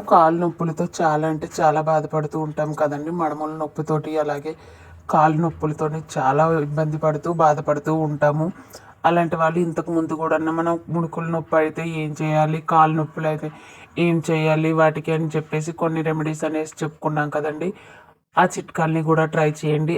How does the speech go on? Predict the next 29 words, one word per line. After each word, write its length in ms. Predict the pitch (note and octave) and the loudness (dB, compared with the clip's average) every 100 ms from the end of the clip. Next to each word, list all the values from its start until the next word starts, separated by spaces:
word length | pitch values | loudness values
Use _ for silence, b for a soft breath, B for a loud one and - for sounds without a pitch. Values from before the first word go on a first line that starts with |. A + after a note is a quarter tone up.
| - | 2
అంతేకాకుండా 640 | D3+ E3+ E3+ D#3+ D#3 D3+ D3+ E3 | 2 0 2 2 2 -2 -4 -6
కొంతమంది 540 | D#3+ D#3+ D#3 D#3 D#3 - B B B - | -6 -4 -4 -4 -8 -10 B B B 0
కాళ్ళ 280 | E3 D#3 D#3+ D#3+ | 4 6 4 0
కోసం 280 | E3 E3+ D#3 | -2 0 -2
అని 180 | D#3 | 0
చెప్పేసి 420 | D#3 D3+ - D3+ D#3+ | -2 -2 0 0 0
మసాజ్ 420 | D#3 D3+ D#3 D#3 | 0 2 0 0
చేస్తారు, 420 | D#3 D#3 D3+ D#3 D#3 D#3 | 0 -2 0 -2 0 0
కొంతమంది 480 | D#3+ D#3 D#3 D#3 D#3 D#3 | 0 0 0 0 -2 -2
చెప్పులు 340 | E3+ D#3 E3 D#3 | -4 -4 -4 0
కూడా 160 | D#3 D3+ D#3 | 2 4 4
మారుస్తూ 420 | D3+ D3+ D3 - D#3 | 2 0 -2 -6 -4
ఉంటారు, 300 | D3+ D3+ D3+ D3+ B B B B - | -2 0 0 -2 B B B B -2
కాళ్ళు 240 | F3 D#3 D#3 | 6 6 6
నొప్పులు 320 | D#3+ D3+ D#3+ | 2 0 0
వస్తూ 240 | D#3 D3+ D#3+ D3+ | 0 0 -2 0
ఉంటాయి 280 | D3+ D3+ D3+ | 0 0 0
అనేసి. 380 | D3+ D#3 D#3 F3+ G3 B B B - | 0 -2 -2 -4 -4 B B B 0
వాటికి 380 | E3 E3 E3 E3+ | 4 4 2 -4
ఏం 140 | D3+ D3 | -4 -4
చేయాలి, 320 | D3+ D#3+ D#3 E3+ D#3+ | 0 2 2 0 0
ఎలా 140 | D#3 D#3 | 0 0
చేయాలి 260 | E3 D#3 D#3 | -2 0 0
అనేది 260 | D#3 D#3 E3+ | 0 -2 -2
నేను 220 | D#3+ D#3 | -2 -2
మీకు 200 | D3+ D3 | -4 -6
చెప్తానండి. 640 | D#3 D3+ - D#3 D3+ D#3 G#3 - B B B B | -8 -4 -2 0 0 0 -2 -4 B B B B
అయితే 180 | F3 | 2
మా 140 | G3+ | 4